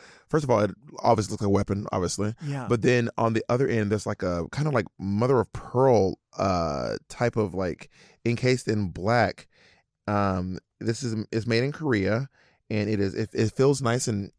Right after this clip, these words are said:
Speaker 1: yeah, this
Speaker 2: Yeah.
Speaker 1: feels good.
Speaker 2: It feels, it's a good weight.
Speaker 1: That feels, do you, that feels nice. Do you, do you al-, is there always a new letter opener?
Speaker 2: Not always, but this was a gift that was given to me, uh, recently, and I'm gonna tag the person that sent it to me, but it just showed up at my house.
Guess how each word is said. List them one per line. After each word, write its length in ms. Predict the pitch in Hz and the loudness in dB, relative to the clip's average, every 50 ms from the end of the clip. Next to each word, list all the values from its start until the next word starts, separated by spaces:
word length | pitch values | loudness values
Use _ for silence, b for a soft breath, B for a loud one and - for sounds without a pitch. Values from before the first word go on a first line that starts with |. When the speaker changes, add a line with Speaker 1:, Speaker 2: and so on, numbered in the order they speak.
| _ - | _ -8
Speaker 1:
yeah, 160 | - 113 107 | -2 0 2
this 140 | - 147 120 | 2 2 2
Speaker 2:
Yeah. 60 | 107 | 2
Speaker 1:
feels 200 | - 170 127 110 | 2 2 0 0
good. 300 | - 117 113 92 82 - | 0 0 0 0 0 -4
Speaker 2:
It 280 | - - _ _ _ - | -8 -14 _ _ _ -20
feels, 200 | - 311 277 233 | -14 -12 -12 -12
it's 180 | - - - | -12 -14 -12
a 20 | 233 | -8
good 160 | 208 208 160 | -6 -6 -4
weight. 380 | 139 139 131 135 160 214 - | -4 -2 -2 -2 -4 -4 -2
Speaker 1:
That 160 | - 165 - - | -4 -2 0 2
feels, 160 | 151 135 117 | 2 2 2
do 100 | 113 160 | 0 0
you, 200 | 139 151 - - - - - - - - | 0 0 -2 -4 -8 -18 -20 -16 -6 -2
that 140 | 143 151 - | -2 -2 0
feels 160 | - 131 98 | -2 -4 -4
nice. 220 | 117 110 101 92 - | -2 -4 -4 -4 -2
Do 80 | 135 | -2
you, 100 | 147 156 | 0 0
do 100 | 135 147 | 2 4
you 100 | 156 - | 4 4
al-, 100 | 135 - | 6 4
is 300 | - 131 127 - 139 131 | 4 2 2 2 2 2
there 80 | 143 127 | 2 4
always 260 | 123 127 135 135 127 | 4 4 2 2 0
a 20 | 123 | 0
new 120 | 127 127 | 0 2
letter 180 | 120 117 123 131 | 2 4 4 4
opener? 300 | 143 - 180 196 196 185 B B B | 2 0 -2 -6 -8 -10 B B B
Speaker 2:
Not 300 | 240 254 311 330 294 - - | 4 6 6 6 4 2 2
always, 440 | 180 185 175 170 175 185 185 180 165 | 4 6 6 6 6 4 4 2 0
but 140 | 175 160 | -2 -4
this 140 | 208 208 190 | -4 -4 -4
was 140 | 226 196 175 | -2 -2 -2
a 60 | 156 | -2
gift 500 | 131 127 135 143 156 156 - - - - | -2 0 0 0 0 -2 -4 -14 -14 -8
that 160 | - 147 135 | -6 -4 -4
was 140 | 139 131 123 | -4 -6 -6
given 300 | 127 - 139 123 131 131 123 | -4 -4 -4 -2 -2 -4 -4
to 140 | - 135 | -4 -4
me, 380 | 127 123 117 113 113 117 127 135 _ _ _ _ _ _ - | -4 -4 -4 -4 -4 -6 -8 -10 _ _ _ _ _ _ -6
uh, 240 | 143 127 123 123 123 | -2 0 2 2 0
recently, 640 | 120 135 135 127 - - 143 139 139 127 127 127 131 - | 0 -2 -6 -6 -6 -8 -8 -4 -2 -2 -2 -2 -4 -4
and 160 | 135 131 127 | -6 -6 -4
I'm 180 | 123 131 135 143 | -2 -2 -2 -2
gonna 220 | 135 156 147 135 | -2 -2 -2 -4
tag 400 | 120 - - 151 135 135 139 143 | -4 -6 -6 -4 -4 -2 -4 -4
the 80 | 139 131 | -6 -8
person 340 | - 131 131 123 - 131 123 | -6 -6 -8 -6 -6 -8 -8
that 140 | 117 107 | -8 -8
sent 280 | - - - 131 135 - | -10 -8 -6 -6 -6 -6
it 80 | 147 139 | -10 -12
to 100 | - 127 | -10 -8
me, 100 | 120 110 | -8 -6
but 100 | 110 120 | -6 -8
it 60 | 123 | -8
just 160 | 120 139 131 | -8 -10 -10
showed 240 | - - 160 151 147 | -8 -6 -6 -4 -4
up 100 | 160 151 - | -6 -8 -10
at 80 | - | -12
my 120 | - 139 135 | -10 -8 -8
house. 480 | 143 160 180 139 110 104 - - - | -6 -6 -8 -10 -10 -12 -14 -16 -16